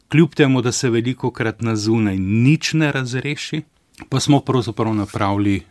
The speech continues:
mislim, da lahko rečemo največ ali pa vse. To se pravi, razreševanje stisk ali pa problemov, lahko rečemo sodobnih oblik revščine,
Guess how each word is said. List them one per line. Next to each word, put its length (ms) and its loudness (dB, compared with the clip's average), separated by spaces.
mislim, 300 -4
da 120 -4
lahko 280 -8
rečemo 440 -6
največ 500 -6
ali 120 -2
pa 180 0
vse. 400 -4
To 80 -8
se 140 -6
pravi, 280 -2
razreševanje 1040 -2
stisk 800 -4
ali 180 -8
pa 320 -8
problemov, 880 0
lahko 360 -6
rečemo 500 -2
sodobnih 720 0
oblik 400 -4
revščine, 760 -4